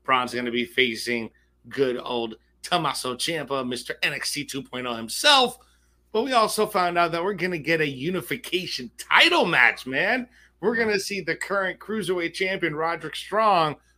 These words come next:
go up against the North American champion,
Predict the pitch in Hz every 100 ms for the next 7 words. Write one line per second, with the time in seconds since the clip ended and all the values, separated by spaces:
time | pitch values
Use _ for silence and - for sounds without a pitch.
0 | _ 165 170 165 147 160 135 139 131 180
1 | 247 233 170 151 147 - 147 - 143 139
2 | 123 135 127